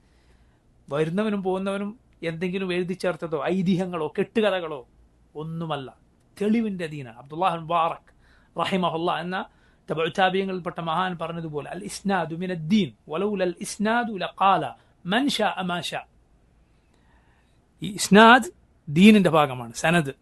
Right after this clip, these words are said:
അതില്ലായിരുന്നുവെങ്കിൽ തോന്നിയവനൊക്കെ തോന്നിയത് പറഞ്ഞേനെ. വരുന്നവനും പോകുന്നവനൊക്കെ ഇങ്ങനെ പറയാം, "ഇവിടെ ഇങ്ങനെ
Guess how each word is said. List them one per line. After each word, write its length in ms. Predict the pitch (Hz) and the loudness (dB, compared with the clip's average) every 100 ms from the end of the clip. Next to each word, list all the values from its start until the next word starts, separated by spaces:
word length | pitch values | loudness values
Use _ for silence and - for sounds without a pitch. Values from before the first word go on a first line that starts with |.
| _ _ _ _ _ _ _ - | _ _ _ _ _ _ _ 2
അതില്ലായിരുന്നുവെങ്കിൽ 880 | 190 240 262 240 233 233 220 220 - - | 2 6 6 6 4 -2 -4 -4 -6 0
തോന്നിയവനൊക്കെ 680 | 214 247 254 247 233 - 226 | 4 4 2 -4 -6 -6 -2
തോന്നിയത് 320 | 202 214 208 190 | 0 2 0 -2
പറഞ്ഞേനെ. 380 | 170 143 135 | -4 -6 -12
വരുന്നവനും 360 | 127 165 202 208 | -6 -4 -4 -10
പോകുന്നവനൊക്കെ 440 | 202 202 208 - | -10 -12 -14 -16
ഇങ്ങനെ 180 | 202 202 | -14 -10
പറയാം, 260 | 196 185 196 - | -10 -10 -14 -12
"ഇവിടെ 240 | 185 180 196 | -8 -8 -8
ഇങ്ങനെ 280 | 180 180 | -10 -10